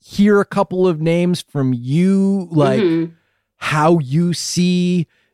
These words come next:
Speaker 1: this modern Santa, right? That a little bit is
Speaker 2: Mm-hmm.
Speaker 1: defying the expectations of what we've come to expect, uh, come to know.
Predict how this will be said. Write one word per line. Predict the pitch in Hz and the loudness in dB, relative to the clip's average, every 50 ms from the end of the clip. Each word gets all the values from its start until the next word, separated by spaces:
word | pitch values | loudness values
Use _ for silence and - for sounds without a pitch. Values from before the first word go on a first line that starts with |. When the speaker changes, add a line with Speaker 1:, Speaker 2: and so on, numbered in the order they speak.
| _ _ - | _ _ -6
Speaker 1:
this | 113 131 170 - - | -2 -2 -2 -2 -2
modern | 123 123 127 123 127 120 135 147 147 147 143 143 139 | -6 -8 -6 -6 -4 -2 -2 -2 -2 -2 -4 -6 -8
Santa, | 131 - - - 143 139 147 151 - - 160 151 147 | -10 -8 -6 -6 -4 -4 -4 -4 -4 -2 0 0 0
right? | 147 135 131 127 131 139 147 - | 0 0 -2 -2 -2 -2 -2 -4
That | - 135 120 | -4 -4 -2
a | 123 | -2
little | 120 123 131 131 | -2 -2 -2 -2
bit | 131 131 127 | -2 -2 -2
is | 127 120 107 | -4 -4 -2
Speaker 2:
Mm-hmm. | - 185 190 180 202 | -2 -2 0 0 0
Speaker 1:
defying | 196 - - - 120 123 127 127 127 | 0 0 0 0 -2 -2 -4 -4 -4
the | 123 123 | -4 -4
expectations | 120 123 - - - 127 117 - - 127 120 123 120 - - 135 127 131 131 135 120 117 | -6 -6 -8 -8 -8 -8 -8 -6 -6 -6 -4 -4 -4 -4 -4 -4 -4 -4 -4 -6 -6 -4
of | 120 113 110 104 | -4 -4 -4 -4
what | 113 120 101 92 | -6 -6 -6 -4
we've | 123 123 113 - | -4 -4 -4 -6
come | - - 127 117 117 110 | -6 -4 -4 -4 -4 -4
to | - 131 131 127 | -4 -4 -2 -2
expect, | 120 - - - - 131 127 127 120 - - - - 120 | -4 -6 -10 -10 -10 -8 -8 -10 -12 -16 -16 -14 -10 -8
uh, | 117 117 117 117 120 117 117 - | -6 -6 -6 -6 -6 -8 -8 -8
come | - - 127 117 120 | -6 -4 -4 -4 -4
to | - 131 127 | -4 -6 -4
know. | 127 123 123 123 123 127 127 | -4 -4 -4 -4 -4 -6 -8